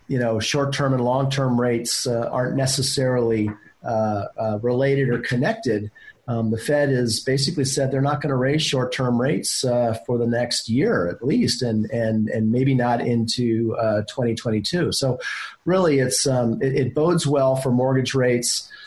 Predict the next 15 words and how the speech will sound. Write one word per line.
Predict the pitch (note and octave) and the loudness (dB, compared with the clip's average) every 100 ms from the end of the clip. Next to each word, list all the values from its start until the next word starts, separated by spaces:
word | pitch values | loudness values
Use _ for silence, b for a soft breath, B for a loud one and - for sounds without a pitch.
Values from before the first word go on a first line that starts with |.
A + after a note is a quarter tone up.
| B B2 | B -2
uh, | A#2 A#2 A#2 A2+ | 0 2 2 2
which, | A#2 B2 - - B B - - | 2 0 0 -4 B B -8 -2
you | |
know, | C3 | 0
tells | - D#3+ D3+ B2 | 0 2 2 4
me | D3+ F#3+ | 4 4
that | C#3 B2 A#2+ C3 | 4 2 0 0
we | D3+ | 0
could | - D#3 | 2 2
have | B2+ B2 A#2+ A#2+ A#2 A2 | 2 4 4 2 2 0
a | A#2 | 0
really, | A2+ A2+ B2+ F#3+ A#3+ A3+ D#3 A#2+ | 0 2 2 2 2 2 2 2
really | A#2+ D3 A#2 | 2 2 2
strong | - - B2 A#2 A2 | 0 0 0 0 0
spring | - - B2 B2 A2+ A2 | -2 0 0 2 2 0